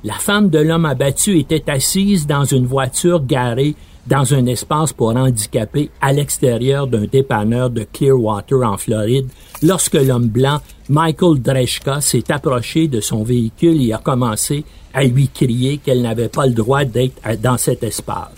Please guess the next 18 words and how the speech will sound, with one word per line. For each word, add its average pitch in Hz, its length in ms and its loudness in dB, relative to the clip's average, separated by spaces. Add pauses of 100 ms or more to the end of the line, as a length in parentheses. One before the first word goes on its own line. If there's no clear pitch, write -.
(1080)
Son 156 240 4
conjoint, 165 640 2 (320)
Marcus 180 580 2
McLaughlin, 151 840 2 (240)
accompagné 170 600 2
de 139 100 2
leur 120 280 0
fils 151 300 0
de 113 120 -2
cinq 120 400 -2
ans, 151 120 -2 (340)
sort 180 380 2
alors 147 320 2
du 110 160 -8
dépanneur, 131 680 0 (280)
s'approche 202 600 2
de 110 140 0
Dreshka 135 640 -2